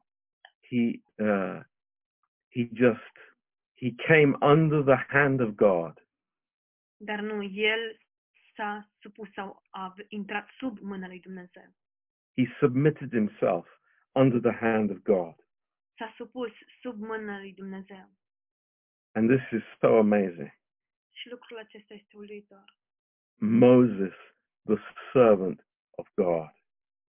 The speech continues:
Speaker 2: Moise, slujitorul lui Dumnezeu.
Speaker 1: Now, in Matthew chapter twenty,
Speaker 2: În Matei, capitolul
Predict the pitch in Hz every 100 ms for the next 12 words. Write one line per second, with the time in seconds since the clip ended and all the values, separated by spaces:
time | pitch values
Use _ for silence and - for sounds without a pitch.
0 | _ _ _ _ _ 220 240 220 _ 220
1 | 214 226 202 190 226 214 208 202 202 202
2 | _ 208 _ _ _ _ _ _ _ -
3 | 131 113 - - 143 143 208 202 175 -
4 | 185 151 - - - 143 127 - - -
5 | _ _ _ _ - _ - 233 208 -
6 | 247 226 226 _ _ _ _ 220 214 220